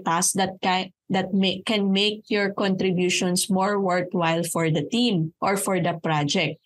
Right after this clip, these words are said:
Kasi kung hindi ka naman talaga nag-i-initiative and hindi ka nagbibigay ng actual contributions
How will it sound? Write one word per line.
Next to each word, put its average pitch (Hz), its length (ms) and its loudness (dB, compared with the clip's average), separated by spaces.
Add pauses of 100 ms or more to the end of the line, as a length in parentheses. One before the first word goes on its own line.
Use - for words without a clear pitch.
(200)
Kasi 277 200 0
kung 277 200 0
hindi 277 280 0
ka 285 120 0
naman 262 280 0
talaga 240 360 0
nag-i-initiative 202 1000 0
and 202 120 2
hindi 202 240 2
ka 202 120 0
nagbibigay 196 640 0
ng 190 160 0
actual 190 440 -2
contributions 185 1120 0